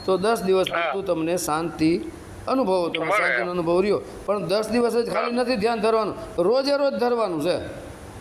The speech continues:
Speaker 2: હા, બરાબર. આ તો, તો જ મેળ આવે ને.
Speaker 1: હા, જ્યાં શિબિરમાં
Speaker 2: આપણે
Speaker 1: ઈ
Speaker 2: રોજ જેમ, રોજ જેમ જમવું પડે એમ.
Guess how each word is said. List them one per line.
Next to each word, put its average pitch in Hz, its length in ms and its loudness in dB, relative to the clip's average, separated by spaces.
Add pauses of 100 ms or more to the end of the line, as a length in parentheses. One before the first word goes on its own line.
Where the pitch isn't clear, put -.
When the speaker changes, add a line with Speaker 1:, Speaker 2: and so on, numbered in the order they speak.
(480)
Speaker 2:
હા, 180 400 0
બરાબર. 165 520 2
આ 127 300 0
તો, 160 120 0
તો 196 120 -2
જ 208 180 2
મેળ 233 300 2
આવે 262 300 2
ને. 180 80 0 (120)
Speaker 1:
હા, 135 440 -2 (240)
જ્યાં 190 160 0
શિબિરમાં 240 380 2
Speaker 2:
આપણે 233 140 0
Speaker 1:
ઈ 170 40 -2
Speaker 2:
રોજ 196 240 -2
જેમ, 196 300 0 (640)
રોજ 196 260 2
જેમ 196 280 0
જમવું 175 420 0
પડે 147 260 0 (100)
એમ. 117 80 -6